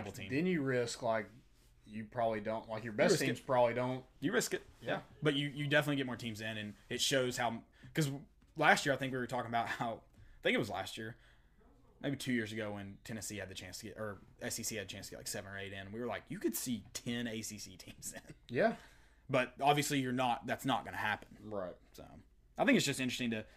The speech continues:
Speaker 1: it's, it'll be fun to see if it gains some traction to see what, I just don't think it ever happens because I don't think the conferences are willing to lose the money. That's where I think,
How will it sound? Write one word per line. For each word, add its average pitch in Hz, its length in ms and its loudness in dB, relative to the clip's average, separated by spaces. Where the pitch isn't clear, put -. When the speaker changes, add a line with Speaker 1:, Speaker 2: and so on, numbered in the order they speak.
Speaker 1:
it's, 185 240 6
it'll 196 220 12
be 185 140 8
fun 151 300 0
to 135 100 0
see 120 500 -2
if 123 220 -4
it 117 240 -4
gains 135 320 2
some 120 140 -2
traction 147 600 0
to 135 100 0
see 120 240 2
what, 110 340 -2
I 180 100 12
just 202 140 10
don't 160 160 6
think 143 120 4
it 127 60 4
ever 113 140 0
happens 113 340 0
because 110 220 -8
I 107 60 -2
don't 110 140 -4
think 110 140 -8
the 104 60 -10
conferences 113 500 -6
are 101 40 -8
willing 98 220 -8
to 95 60 -10
lose 95 140 -8
the 90 80 -16
money. 87 260 -12
That's 120 200 0
where 110 120 -2
I 98 100 -2
think, 95 200 -12